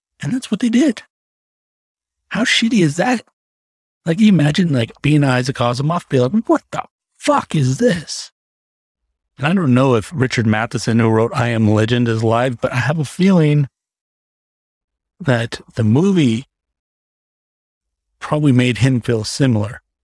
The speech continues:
Like, "This is not my book." I mean, there's things in the trailer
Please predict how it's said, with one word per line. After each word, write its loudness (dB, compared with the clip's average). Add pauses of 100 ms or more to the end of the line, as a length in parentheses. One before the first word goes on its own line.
Like, -2
"This -2
is 4
not 0
my 0
book." -6 (1700)
I 2
mean, 4
there's -2 (1900)
things 0
in 2
the -2
trailer -2